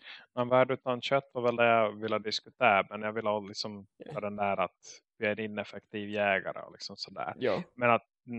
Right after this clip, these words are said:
Speaker 1: en värld utan kött, så man är väl mer att en värld som är liksom att du kan inte gå in i affären och köpa kött, för de ska säga att, "Sorry, vi får en jagare med no meat for you." Att du måste
Speaker 2: Mm.
Speaker 1: ut och jaga ditt kött.
Speaker 2: Ja.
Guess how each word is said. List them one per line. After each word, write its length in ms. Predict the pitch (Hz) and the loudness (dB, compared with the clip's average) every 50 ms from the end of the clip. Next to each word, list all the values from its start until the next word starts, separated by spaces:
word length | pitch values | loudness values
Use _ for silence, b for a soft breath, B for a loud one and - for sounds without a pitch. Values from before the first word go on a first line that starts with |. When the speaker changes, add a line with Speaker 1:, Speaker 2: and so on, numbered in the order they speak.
| 113 113 | -6 -6
Speaker 1:
en 140 | 113 113 110 | -6 -4 0
värld 240 | 113 113 113 107 110 | 4 4 4 4 2
utan 280 | 104 - 117 113 113 | -4 -6 -6 -8 -6
kött, 240 | - - 123 113 107 - | 0 2 2 2 2 -2
så 120 | - - 113 | -8 -8 -6
man 140 | 110 107 | -4 -4
är 100 | 107 104 | -2 -2
väl 160 | 101 104 101 101 | -2 -2 -2 -2
mer 280 | 104 107 107 107 104 | 0 2 2 4 4
att 160 | 101 95 _ | 2 0 _
en 200 | - 107 110 110 | -6 -12 -10 -4
värld 260 | 107 107 104 104 101 104 | -2 0 2 2 0 0
som 240 | - - - 104 101 | -4 -8 -6 -4 -4
är 200 | 98 95 92 - _ _ _ _ _ _ _ | -4 -4 -4 -6 _ _ _ _ _ _ _
liksom 240 | _ 117 - - 110 | _ -14 -10 -6 -6
att 120 | 107 90 - | -6 -6 -6
du 80 | 110 | -12
kan 180 | - - 110 107 104 | -8 -6 -6 -4 -4
inte 60 | 98 | -6
gå 140 | 95 - 104 | -6 -6 -8
in 120 | 104 104 | -8 -6
i 40 | 101 | -6
affären 320 | 98 95 - 107 107 101 101 | -6 -6 -2 -2 0 0 0
och 60 | 95 | -4
köpa 300 | - 104 98 - - 98 | -4 -6 -8 -8 -8 -8
kött, 280 | - - 110 80 - _ _ - | -2 0 0 0 -2 _ _ -20
för 80 | - | -16
de 120 | 92 95 92 | -14 -12 -10
ska 100 | - - | -10 -8
säga 160 | - - 104 | -4 -2 -2
att, 60 | 101 | 0
"Sorry, 460 | - - 120 110 104 104 101 101 101 | 0 2 2 4 2 2 0 0 -2
vi 60 | 101 98 | -4 -4
får 280 | - - 110 107 104 104 | -6 -4 -2 -2 0 0
en 60 | 101 | 0
jagare 400 | 104 101 101 101 98 98 95 95 | 2 2 2 2 2 0 -4 -4
med 200 | 95 95 95 95 | -6 -6 -6 -2
no 140 | 101 107 104 | -2 -2 -2
meat 300 | 101 98 90 87 _ - | -2 -4 -8 -10 _ -12
for 140 | - 82 | -12 -10
you." 160 | 71 65 101 147 - _ _ _ _ _ _ _ _ _ _ _ _ _ _ _ _ | -10 -10 -12 -14 -18 _ _ _ _ _ _ _ _ _ _ _ _ _ _ _ _
Att 140 | - 98 92 | -14 -12 -10
du 60 | 104 | -6
måste 240 | 104 135 131 117 110 | -4 -4 -4 -4 -4
Speaker 2:
Mm. 100 | - - | -6 -6
Speaker 1:
ut 80 | - - | -6 -6
och 220 | 95 92 85 - - | -6 -6 -6 -6 0
jaga 320 | 127 120 117 110 95 - - | 4 6 6 6 4 0 -6
ditt 180 | - - _ - | -8 -12 _ -14
kött. 160 | - - - _ _ _ _ _ _ _ _ _ _ _ _ _ _ _ _ _ _ _ - | -14 -14 -14 _ _ _ _ _ _ _ _ _ _ _ _ _ _ _ _ _ _ _ -12
Speaker 2:
Ja. 360 | - 110 117 98 73 - | -6 -4 -2 -2 -2 -2